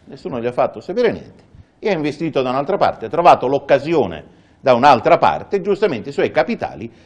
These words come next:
li ha portati da un'altra parte. Adesso,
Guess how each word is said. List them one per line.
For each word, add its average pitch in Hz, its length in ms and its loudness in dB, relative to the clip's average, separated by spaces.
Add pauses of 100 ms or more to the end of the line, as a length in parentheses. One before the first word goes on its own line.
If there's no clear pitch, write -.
(140)
li 143 160 0
ha 185 80 8
portati 135 600 2
da 135 120 4
un'altra 104 460 2
parte. - 460 -6 (760)
Adesso, 180 840 4